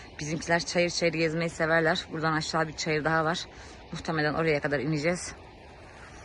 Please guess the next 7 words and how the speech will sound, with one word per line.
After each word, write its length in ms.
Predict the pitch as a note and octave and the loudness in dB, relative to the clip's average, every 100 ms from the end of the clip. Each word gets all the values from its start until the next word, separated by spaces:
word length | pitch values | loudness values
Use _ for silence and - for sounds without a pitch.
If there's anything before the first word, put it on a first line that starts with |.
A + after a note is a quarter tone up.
| - - - - - - - - - - - - | -18 -20 -18 -20 -20 -20 -18 -18 -18 -18 -12 -4
İlerliyorum 600 | D3+ D3 D3 D#3 C#3+ C#3 | 0 2 4 2 2 2
ben 180 | C3 C3 | 2 0
de. 80 | C#3 - - - - - - - - - - - - - - - - - - - - - - - | -4 -10 -16 -20 -20 -20 -20 -20 -20 -20 -20 -18 -20 -20 -20 -20 -20 -18 -18 -18 -20 -20 -20 -12
Buna 240 | D3+ G3 G#3+ | -4 0 4
normalde 600 | G#3+ G3+ G3 G3+ A#3+ - | 6 8 6 6 4 2
bizim 280 | E3+ F3 G3+ | -8 -2 0
buralarda 380 | F#3 F3 F#3 | 2 4 4